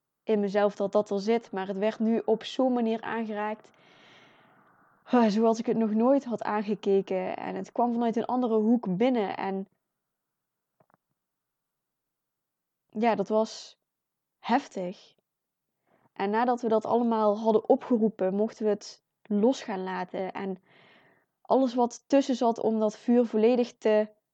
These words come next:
te voelen in, in onszelf, om dat dan terug te geven aan het vuur. Dat was de opdracht, maar ik merkte dat het echt knoepvast zat bij mij. En ik,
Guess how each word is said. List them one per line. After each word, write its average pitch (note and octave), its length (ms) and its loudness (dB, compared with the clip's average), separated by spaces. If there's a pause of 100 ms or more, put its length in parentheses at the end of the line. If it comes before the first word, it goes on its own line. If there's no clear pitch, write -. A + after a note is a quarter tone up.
(280)
te G#3+ 200 -2
voelen B3 360 6
in, A#3 240 -2
in A3+ 240 -2
onszelf, A#3 640 -2
om G#3+ 200 -2
dat A3 180 0
dan G#3 240 -4
terug C#4 280 -2
te B3 120 -2
geven A3+ 600 2 (500)
aan A#3+ 200 -2
het G#3+ 160 -2
vuur. F#3+ 540 0 (1000)
Dat G#3 140 -2
was A3+ 180 -2
de - 100 -10
opdracht, A3+ 420 -4
maar G3 140 0
ik G3 80 -2
merkte G#3+ 320 -2
dat F#3+ 120 0
het G#3 120 -4
echt G#3 400 -4 (220)
knoepvast B3 1160 2
zat - 180 -6
bij F3+ 100 -6
mij. F#3 240 -8
En G3 120 -6
ik, G3+ 180 -10